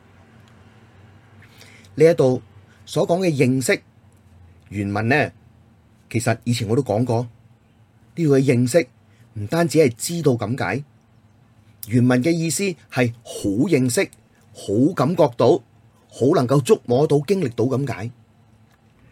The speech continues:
所以你感唔感受到、體唔體會到神係幾咁想我哋親近佢？佢想我哋認識佢，係經歷到佢噉樣嘅認識佢，係同佢做知己朋友嘅噉樣認識佢。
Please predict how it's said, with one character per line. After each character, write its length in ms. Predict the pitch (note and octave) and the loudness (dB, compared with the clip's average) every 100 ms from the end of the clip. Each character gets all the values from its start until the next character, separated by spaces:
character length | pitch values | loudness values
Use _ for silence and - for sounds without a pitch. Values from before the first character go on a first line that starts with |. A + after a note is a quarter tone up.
| - - _ - _ | -20 -20 _ -20 _
所 200 | - B2 | -8 -2
以 120 | C#3 | -2
你 100 | C3 | 0
感 160 | B2+ D#3+ | 0 0
唔 40 | |
感 160 | A#2 D3 | 2 2
受 180 | D3 B2+ | 2 2
到、 140 | C#3 | 2
體 160 | - D#3 | 0 -2
唔 120 | C#3 | -2
體 140 | A#2+ | 0
會 180 | D#3 C3+ | 2 2
到 260 | A#2+ A#2+ D#3+ _ - _ - - - | 4 2 0 _ -20 _ -20 -20 -16
神 260 | - A#2 | -4 -2
係 160 | A2+ A#2+ - | 0 -2 -2
幾 160 | A#2 | 0
咁 140 | D#3+ C#3+ | 0 0
想 160 | C3+ | 0
我 80 | D#3 | 0
哋 80 | B2+ | 0
親 200 | A#2+ E3 | -2 -4
近 200 | C3 A2+ | -2 -2
佢？ 240 | A2+ A#2 D#3+ _ _ _ _ _ _ _ - - - - - - | -2 -4 -8 _ _ _ _ _ _ _ -20 -20 -20 -20 -20 -8
佢 120 | B2 | -4
想 220 | A#2+ A2 | -2 0
我 80 | D3+ | 2
哋 40 | B2+ | 2
認 220 | A#2 B2 | 2 0
識 140 | - | -2
佢， 320 | - A#2 G2+ - - _ _ _ _ - - | -6 -8 -8 -12 -20 _ _ _ _ -20 -10
係 160 | B2 A#2 | -10 -6
經 160 | F3+ E3+ | -4 -2
歷 140 | C#3 | -2
到 120 | - B2+ | 0 -2
佢 200 | D3 B2 | 0 -2
噉 220 | A#2 A2+ | -2 -2
樣 120 | D3 | 0
嘅 140 | D3+ C#3 | 2 2
認 200 | A#2 A#2 | 0 0
識 80 | D#3 | -2
佢， 300 | B2 F#2 G#2 _ _ _ _ _ _ _ _ _ _ _ - | -4 -8 -8 _ _ _ _ _ _ _ _ _ _ _ -8
係 120 | B2+ | -6
同 120 | B2 | -4
佢 120 | A2 | -4
做 120 | C3 A#2+ | -2 -2
知 240 | A#2+ G3+ | -4 -6
己 140 | D#3 D#3 | -2 -2
朋 200 | C3 G#2+ | -2 -2
友 140 | A#2+ | 0
嘅 140 | B2 D3 | 0 -2
噉 180 | G#2 E3+ | -2 -4
樣 160 | G#3+ | -2
認 220 | G#3 C3+ A#2+ | -2 -4 -4
識 80 | |
佢。 320 | - C3 G2+ | -8 -8 -10